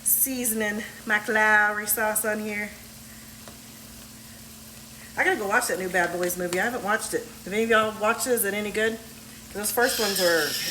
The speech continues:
hilarious as shit. <sighs> Just kinda waiting for it to come out of, um,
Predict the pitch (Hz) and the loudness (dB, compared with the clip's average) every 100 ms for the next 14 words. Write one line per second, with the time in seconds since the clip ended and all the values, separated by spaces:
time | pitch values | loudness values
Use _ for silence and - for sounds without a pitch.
0 | - 175 202 202 190 165 - 220 202 - | -2 0 2 2 4 2 0 0 0 -2
1 | - - - - - - - - - - | -4 -6 -6 -4 -4 -4 -4 -2 -2 -2
2 | - - 226 208 - - - - - - | -2 -2 -2 -2 -4 -4 -6 -4 -6 -6
3 | - - - - - - - - - - | -6 -4 -4 -2 -4 -4 -4 -6 -8 -8
4 | - - - - - - - - - 214 | -8 -8 -8 -6 -6 -6 -8 -6 -2 0
5 | 254 220 214 196 190 202 190 - - 180 | 2 2 2 0 0 4 4 4 2 2
6 | 165 - - - - - - - - - | 0 -4 -8 -12 -16 -16 -16 -18 -18 -18
7 | - - - 226 208 196 196 185 190 170 | -18 -12 -4 2 4 2 0 0 2 0